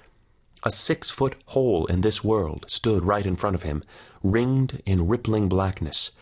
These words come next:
A translucent barrier distorted what lay behind. He reached out and touched the hole with his finger, pushed it through.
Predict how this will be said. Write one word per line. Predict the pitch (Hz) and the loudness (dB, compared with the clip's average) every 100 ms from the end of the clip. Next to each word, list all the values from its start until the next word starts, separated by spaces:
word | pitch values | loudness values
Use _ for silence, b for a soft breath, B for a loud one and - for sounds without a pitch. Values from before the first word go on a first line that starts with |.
| b b b | b b b
A | - | -4
translucent | - 117 117 107 120 120 98 | 0 0 0 0 0 0 0
barrier | 107 113 92 78 | 2 2 2 0
distorted | 76 87 - 123 101 - | 0 0 0 0 0 -2
what | 90 | 0
lay | 95 92 | 0 0
behind. | 85 101 92 80 - b b b b b b _ _ | 0 2 2 0 -6 b b b b b b _ _
He | - 110 | -2 0
reached | 147 - - | 0 -2 -2
out | 85 80 | 0 0
and | - | -2
touched | - 113 - | -2 -2 -2
the | 98 | -2
hole | 127 101 | 0 0
with | 78 | 0
his | 82 80 | -2 0
finger, | 107 87 73 - B B B | 0 -2 -4 -8 B B B
pushed | 101 - | -2 0
it | 107 | -2
through. | - 127 82 78 | 0 0 0 -4